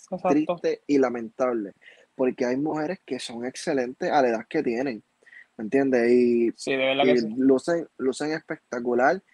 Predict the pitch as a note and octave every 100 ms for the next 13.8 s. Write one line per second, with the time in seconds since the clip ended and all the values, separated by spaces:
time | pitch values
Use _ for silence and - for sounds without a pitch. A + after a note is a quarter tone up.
0 | _ _ _ A#2+ D3+ - G#3 F#3+ D#3+ D3+
1 | E3 - _ _ - D#3 C#3 D3 E3+ -
2 | E3+ F3 F3+ D#3 - - _ _ _ B2+
3 | A2 G#2+ A2 - C3 C3 A#2 G#3 G#3 G#3+
4 | G#3 G3+ D3+ - A#2 F#3 F#3 - - -
5 | C#3+ F3+ E3 E3 D#3+ G3+ F#3 C#3+ C#3+ D#3
6 | F#3+ F3+ F3+ F#3 - D3+ B2+ G2 D2+ -
7 | _ _ _ _ _ _ _ - C3+ C3+
8 | C#3 E3+ D3 F3 F3 - _ _ _ _
9 | _ - B2+ A#2 C3+ C3+ F3+ F#3 D#3+ C#3+
10 | E3+ F3 E3+ E3 F#3 F3+ F3+ E3 D3+ C3+
11 | F3 E3+ B2+ A2+ - B2 A#2 A2+ G#2 D2
12 | - _ _ A2+ A#2 A#2+ D3+ C3+ B2 -
13 | A#2 A#2+ B2 B2 B2 A#2+ A#2 A#2+